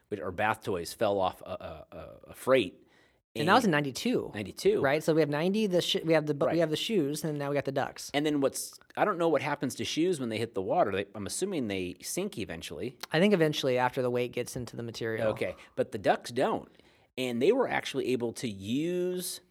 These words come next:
Speaker 1: the, the, the, the movement of these ducks to really lock in these currents. So this, this big ocean conveyor belt that we talk about, we sort of understood, but now that we have the flow <laughs> patterns.
Speaker 2: Dude, shout out to the ducks.
Speaker 1: They, yeah.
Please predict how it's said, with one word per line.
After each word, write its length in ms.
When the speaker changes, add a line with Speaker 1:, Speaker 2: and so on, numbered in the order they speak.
Speaker 1:
the, 200
the, 160
the, 380
the 140
movement 420
of 140
these 160
ducks 360
to 120
really 520
lock 480
in 300
these 180
currents. 640
So 140
this, 180
this 240
big 600
ocean 360
conveyor 520
belt 260
that 100
we 80
talk 300
about, 320
we 100
sort 320
of 80
understood, 560
but 180
now 320
that 220
we 160
have 400
the 280
flow 500
<laughs> 20
patterns. 640
Speaker 2:
Dude, 200
shout 220
out 120
to 80
the 120
ducks. 920
Speaker 1:
They, 80
yeah. 300